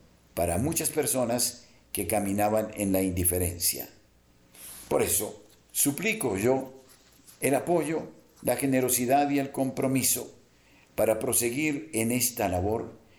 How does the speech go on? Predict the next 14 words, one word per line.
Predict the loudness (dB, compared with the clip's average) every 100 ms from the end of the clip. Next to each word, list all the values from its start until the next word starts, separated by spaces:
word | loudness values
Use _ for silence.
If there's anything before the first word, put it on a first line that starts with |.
| -20 -14 -2
que | 0
a | 0
todos | 2 2 2 0 -4 -4
nos | -6 -4 -2
hace | 0 0 0 0 -2 -4 -14 -16
gran | -6 0 4 2 2
bien | -2 0 2 0 -6 -12 -20 -20 -20 -20 -16
y | -4 -2
que | 0 0
siembra, | 2 2 0 -4 -8 -12 -20 _ _ _ _ -20 -18 -2
no | 0 2
ideas, | 2 2 2 0 -2
sino | -2 -2 -6 -4 0 0
enseñanzas, | 2 0 0 0 0 -2 -6 -6 -8 -8